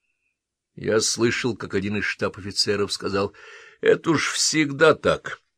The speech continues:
Главная докука начинается, когда отступаешь. Баб с детьми они услали, а сами тут затаились. Ох, жаркий будет денёк!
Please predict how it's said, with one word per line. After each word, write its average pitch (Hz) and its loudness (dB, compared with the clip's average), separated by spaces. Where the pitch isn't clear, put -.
Главная 135 2
докука 107 2
начинается, 98 -2
когда 98 0
отступаешь. - -4
Баб 143 2
с 87 -6
детьми 104 -4
они 98 2
услали, 113 2
а 90 6
сами 101 0
тут 98 -10
затаились. 90 -6
Ох, 147 8
жаркий 127 4
будет 98 -4
денёк! 92 -4